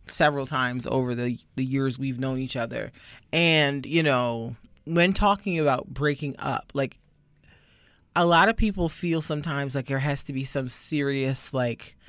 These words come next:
crazy extenuating situation for you to break up with somebody. And, like, I remember even talking to Mark one time about, like, you know, breaking up with someone. And he was like, "Well, I don't understand why you, like,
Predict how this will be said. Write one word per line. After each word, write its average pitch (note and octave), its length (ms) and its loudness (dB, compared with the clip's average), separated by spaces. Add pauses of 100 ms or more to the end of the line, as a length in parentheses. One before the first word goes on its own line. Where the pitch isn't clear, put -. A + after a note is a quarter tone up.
(440)
crazy D3+ 520 2
extenuating C3 800 -2
situation B2+ 680 -6
for C3 160 -4
you B2+ 100 0
to A#2+ 80 -2
break - 240 -6
up - 80 -6
with - 100 -10
somebody. A#2 420 -10 (320)
And, D3+ 140 2
like, C#3+ 160 2
I C3+ 80 2
remember E3 340 2
even D3+ 260 0
talking D3 260 0
to C3+ 60 -2
Mark C3+ 240 0
one C3 160 0
time B2 320 -4
about, A#2+ 320 -4
like, C3 260 -4
you F#3+ 80 -2
know, A#2 300 -2 (420)
breaking C#3+ 420 4
up B2 100 -2
with B2+ 120 -4
someone. B2+ 320 -4
And C3+ 80 -4
he C#3+ 100 -2
was C3+ 200 -4
like, A#2 260 -6 (560)
"Well, A#2 460 -4
I - 100 -12
don't F#3 120 -2
understand C#3+ 400 -4
why C3+ 120 -2
you, C#3 300 -4
like, C3 240 -4